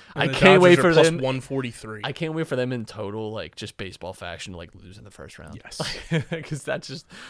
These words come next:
Speaker 2: that's just the way it always goes. Um,
Speaker 1: Nationals with the worst at minus one twenty-nine.
Speaker 2: Yeah, it's, uh, gotta be a tough time to be a Nationals fan, I'll say that.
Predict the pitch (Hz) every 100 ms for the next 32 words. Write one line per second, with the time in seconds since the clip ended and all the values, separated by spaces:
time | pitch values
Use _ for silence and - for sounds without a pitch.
0 | - 135 131 127 113 92 90 101 - 80
1 | 90 73 - 73 65 - _ _ _ _
2 | - 71 71 117 127 - 147 131 107 101
3 | 104 - 107 - 120 113 - 107 113 120
4 | - 117 104 104 110 110 123 - - _
5 | _ _ _ - _ _ 104 120 123 113
6 | 113 127 - 151 143 147 147 139 _ _
7 | _ _ _ _ _ _ _ _ _ _
8 | - - 359 285 285 226 220 120 98 104
9 | 107 - - - 65 71 - - 87 73
10 | 76